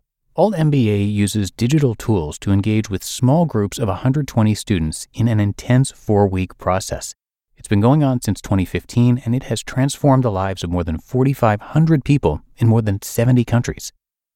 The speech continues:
And a little more about Seth, he has been writing daily on his blog for over a decade now. More than sixty thousand people have taken his online courses,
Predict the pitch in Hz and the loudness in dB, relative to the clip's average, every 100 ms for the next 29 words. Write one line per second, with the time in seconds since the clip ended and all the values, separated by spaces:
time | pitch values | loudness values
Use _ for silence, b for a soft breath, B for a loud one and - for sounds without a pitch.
0 | _ 147 156 180 196 165 143 110 101 - | _ -2 -2 0 -2 -2 -2 -4 -6 -4
1 | 143 131 - - 156 175 165 131 113 101 | 0 0 -2 -4 -4 -2 -2 0 0 2
2 | 110 110 98 90 104 120 90 92 90 90 | 2 4 0 0 0 2 0 -2 -2 -4
3 | - 101 107 95 - 95 147 214 - 135 | -4 2 2 2 0 -2 0 -2 0 -2
4 | 139 90 76 151 123 _ _ - 127 113 | 0 -2 -2 -8 -10 _ _ -6 -4 -2
5 | 101 - 175 - 160 123 110 101 - 131 | -6 -4 -4 -2 0 2 2 0 0 0
6 | 95 87 92 - 107 92 87 92 87 76 | 0 -4 -8 -6 -2 -2 0 -2 -2 -4
7 | 73 - 127 92 90 | -6 -2 -2 -2 -4